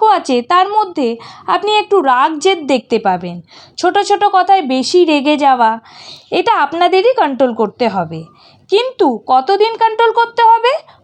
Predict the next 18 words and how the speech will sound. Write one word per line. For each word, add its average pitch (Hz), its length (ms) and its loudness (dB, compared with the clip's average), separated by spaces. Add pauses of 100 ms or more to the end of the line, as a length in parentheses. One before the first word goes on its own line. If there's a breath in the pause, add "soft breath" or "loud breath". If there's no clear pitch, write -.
কুড়ি 349 280 4
এপ্রিল 370 440 0
পর্যন্ত। 214 580 -2 (480 soft breath)
এরপর 339 420 0 (120)
থেকে 415 240 0 (220)
লাভ 294 240 2
রিলেশন 381 520 2
ভালো 240 300 -2
থাকবে, 269 420 -2 (220)
আপনাদের 285 480 -2
মধ্যে 302 300 -2
যা 294 240 2
ভুল 254 260 -4
বুঝাবুঝি 277 600 -2
ছিল 254 260 -2 (460 loud breath)
সব 339 260 0
আস্তে 247 320 -2
আস্তে 254 240 0